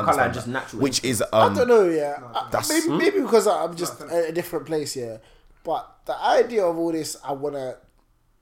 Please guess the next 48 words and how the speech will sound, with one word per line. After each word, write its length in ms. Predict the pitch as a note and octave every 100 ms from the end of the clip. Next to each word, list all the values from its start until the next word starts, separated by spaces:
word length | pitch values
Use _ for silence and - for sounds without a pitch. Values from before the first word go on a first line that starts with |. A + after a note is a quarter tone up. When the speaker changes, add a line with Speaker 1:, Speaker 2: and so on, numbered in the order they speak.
| -
Speaker 3:
<sighs> 320 | A#2+ - -
man, 220 | A#2 G2+ C#2
I 60 |
just 220 | A2 - G#2+
never 120 | G2+
wanted 160 | G#2 G#2+
to 80 | -
do 100 | A2
it. 200 | A2 D#3+ -
<laughs> 640 | - - - - E4 C4+ -
I 40 |
can't 280 | - G#3+ G3
lie. 480 | A3 C#4 - F4 -
I 140 | A#3 -
don't 120 | A#3 A#3
know. 240 | B3 F#3+ -
Speaker 1:
No, 280 | D3+ C3+ -
Speaker 3:
I 40 | A2+
don't 180 | C#3 -
Speaker 1:
okay, 80 |
Speaker 3:
know, 60 | A#3
Speaker 1:
no, 140 | E3+ D3+
Speaker 3:
man. 20 | C#3+
Like, 100 | -
I 40 | B3
Speaker 1:
no, 60 |
Speaker 3:
was 120 | F#4 D#3+
Speaker 1:
no. 60 | C3
Speaker 3:
just 120 | G#2+
Speaker 1:
That's 160 | E3+ E3+
the 60 |
thing. 160 | E3 A#2
That's 220 | C#3+ -
why 100 | C#3+
something 320 | C3+ C#3+ B2+ - -
I 160 | G#2 G#2 - _ _ -
try 320 | - A#2+ A#2+
and 280 | A2+ G#2 G2+
see 240 | - A#2
from 200 | - G2+
a 60 | F#2+
mad 240 | G2+ G#2 -
open 280 | G#2 F#2+
mind 240 | G2 F#2+ D#2+
because 360 | - F#2 D#2 - D#3 - _ _ _ _ _ _ _ _ _ -
I 140 | G#2
look 280 | A2 C3 C3+
at 260 | G#2+ -